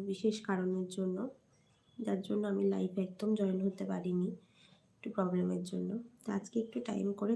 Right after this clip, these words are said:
তোমাদের সাথে একটু লাইভে আসলাম। আমি জানি অনেক দিন বন্ধুদের সাথে আড্ডা গল্প হয় না, ভিডিও আমি পোস্ট করে গেছি, নানান সমস্যার মধ্যেও আমি ভিডিও পোস্ট করেছি। তো ঝটপট করে উনিশ জন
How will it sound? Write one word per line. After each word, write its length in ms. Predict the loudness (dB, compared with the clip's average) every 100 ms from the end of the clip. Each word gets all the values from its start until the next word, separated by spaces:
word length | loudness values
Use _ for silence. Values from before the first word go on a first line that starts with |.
| 0
তোমাদের 280 | -2 -2 -2
সাথে 160 | -4 -4
একটু 120 | -2 0
লাইভে 240 | 2 0 0
আসলাম। 280 | -2 -6 -4 -4 -6 -20 _ _ _ _ _ _ _ _ _ _ _ _ _ _ _ _
আমি 100 | 2 8
জানি 160 | 8 8 8
অনেক 160 | 6 6
দিন 100 | 6 6
বন্ধুদের 280 | 4 2 0
সাথে 160 | 0 2
আড্ডা 200 | 0 0 2
গল্প 220 | 2 2 0 0
হয় 180 | 2 2 0
না, 80 | -2 -8 _ _ _ _ _ _ _ _ _ _ _ -20 _ -20 -20 _ _ -2
ভিডিও 400 | 8 8 10 8 8
আমি 120 | 8 8
পোস্ট 200 | 4 2 2
করে 180 | 4 6 6
গেছি, 280 | 2 2 0 0 -4 _ -16 -8
নানান 280 | -2 0 0 0
সমস্যার 400 | 0 0 0 0 0
মধ্যেও 260 | 0 2 2
আমি 100 | 4
ভিডিও 200 | 2 2 0 0
পোস্ট 200 | -4 -2 0
করেছি। 340 | 0 0 -6 -6 -8 -20 -10 0 2 2 0 -4
তো 60 | -2 0
ঝটপট 400 | 0 -2 -2 -4 2
করে 140 | 6 8
উনিশ 260 | 8 6 4
জন 100 | 4